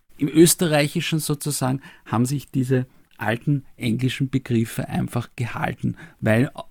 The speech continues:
da auch, glaube ich, niemand dagegen gearbeitet hat. Und so gibt's halt noch den Corner und, und so gibt's halt diese Ausdrücke,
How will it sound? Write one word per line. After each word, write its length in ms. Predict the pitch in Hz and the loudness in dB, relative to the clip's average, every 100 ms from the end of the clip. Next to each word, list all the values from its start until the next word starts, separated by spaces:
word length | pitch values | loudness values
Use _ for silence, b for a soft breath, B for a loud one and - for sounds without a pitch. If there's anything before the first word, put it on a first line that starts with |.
| - | -6
da 120 | - 127 | -4 -2
auch, 240 | 120 - | -2 -4
glaube 160 | 135 123 | -4 -4
ich, 120 | - | -2
niemand 360 | 120 123 120 | 0 0 -2
dagegen 400 | 123 - - 117 | -6 -6 -4 -2
gearbeitet 720 | 113 - - - - - 117 110 | -4 -6 -8 -8 -8 -8 -8 -6
hat. 220 | - - | -6 -4
Und 120 | 113 | -6
so 120 | 117 | -6
gibt's 320 | - 120 - | -6 -6 -6
halt 160 | 120 110 | -8 -6
noch 240 | 107 104 b b b b - | -8 -8 b b b b -6
den 100 | 117 | -4
Corner 640 | 120 113 107 110 110 113 110 _ | 0 4 6 6 6 4 2 _
und, 480 | - 113 107 - - | -8 -4 -4 -8 -12
und 380 | - 117 - - | -6 -6 -8 -12
so 260 | - - | -10 -10
gibt's 300 | 110 117 - | -8 -10 -6
halt 180 | 120 - | -6 -6
diese 260 | 113 104 - | -6 -6 -8
Ausdrücke, 520 | - - 120 - 117 | -6 -4 -2 0 -2